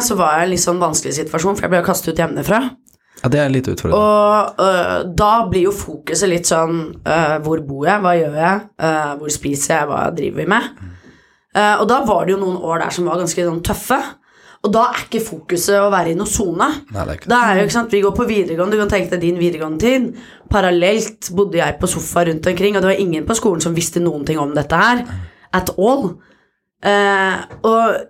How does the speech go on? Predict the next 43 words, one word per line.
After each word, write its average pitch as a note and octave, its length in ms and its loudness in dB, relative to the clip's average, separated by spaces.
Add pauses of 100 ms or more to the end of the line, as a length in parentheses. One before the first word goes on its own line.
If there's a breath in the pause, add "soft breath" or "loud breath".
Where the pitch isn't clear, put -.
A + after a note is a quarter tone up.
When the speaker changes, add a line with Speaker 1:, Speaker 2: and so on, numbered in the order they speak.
(300)
Speaker 1:
det G3+ 240 2
gjør G3+ 240 4
liksom A#3+ 320 0
at F#3 80 -2
fokuset E3+ 640 -2
blir D3 240 -2
ikke D#3+ 140 -8
på G#3+ 100 2
hvordan D#3+ 240 0
skal D#3+ 140 -2
jeg D#3 80 -8
få E3 100 -4
god D#3+ 160 -6
karakter, D3+ 560 0
eller D3 160 -2
hvordan D3+ 320 -4
skal D#3+ 140 -2
jeg, D#3 300 -2 (440 loud breath)
fokuset F#3+ 480 0
er F3 80 4
bare E3+ 160 2
hvordan E3 240 2
får D#3+ 160 0
jeg D#3 120 2
dette D#3+ 160 -4
gå D#3 120 2
rundt, C4+ 360 0
hvordan E3 420 0 (460 soft breath)
får E3+ 200 2
jeg D#3 300 2 (100)
penger. F#3+ 440 2 (280 loud breath)
Så G#3+ 140 0
jeg G#3+ 100 4
jobbet E3+ 240 0
jo A3 80 2
seks G3+ 240 -2
dager E3 200 2
i D#3 80 0
uken D#3+ 200 -2
ved D#3+ 80 -2
siden E3 160 0
av D3+ 80 0
videregående. D3 360 2